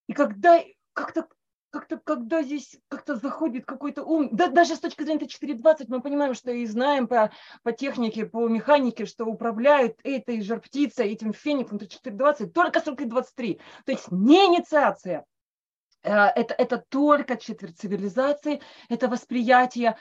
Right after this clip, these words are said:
этого самого сильного отпечатка, самого мощного сапога, самого глубокого каблука этого женского, понимаешь, и продавливается в этой цивилизации оттуда во сверху,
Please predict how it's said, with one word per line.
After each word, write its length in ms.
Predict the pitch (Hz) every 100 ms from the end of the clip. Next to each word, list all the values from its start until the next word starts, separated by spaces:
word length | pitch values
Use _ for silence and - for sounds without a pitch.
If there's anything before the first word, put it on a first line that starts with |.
| _ -
этого 400 | 185 220 226 - _ _ -
самого 420 | 240 269 277 220
сильного 440 | - 220 196 170
отпечатка, 600 | 175 - 170 185 151 - 165 -
самого 400 | 214 233 269 269
мощного 560 | 254 269 - 180 175
сапога, 640 | 180 - - 175 151 131 - - -
самого 640 | - _ 277 240 240 226
глубокого 720 | 190 160 185 160 185 - 208 202
каблука 680 | - 180 180 196 - 214
этого 280 | 196 196 175
женского, 520 | 151 190 208 - 185
понимаешь, 300 | 175 190 185 - - - -
и 180 | 247 226
продавливается 920 | 190 226 180 247 233 202 190 - 190
в 40 |
этой 200 | 180 180
цивилизации 720 | 175 175 175 190 214 233 233
оттуда 680 | 196 - 196 _ - 240 190
во 120 | 170
сверху, 640 | 165 - 190 160 - 123